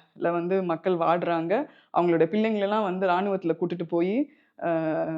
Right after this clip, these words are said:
ஜார் அரசாங்கம் வந்து இராணுவ வீரர்களை, அ, கொன்னுகிட்டு இருக்கு.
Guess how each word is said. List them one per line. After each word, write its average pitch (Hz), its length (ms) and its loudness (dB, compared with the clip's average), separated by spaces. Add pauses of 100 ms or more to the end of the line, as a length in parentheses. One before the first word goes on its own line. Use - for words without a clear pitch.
(160)
ஜார் 185 260 4
அரசாங்கம் 170 580 -2
வந்து 170 300 -2
இராணுவ 175 320 0
வீரர்களை, 160 500 0
அ, 156 240 -6 (340)
கொன்னுகிட்டு 185 560 -2
இருக்கு. 240 520 -4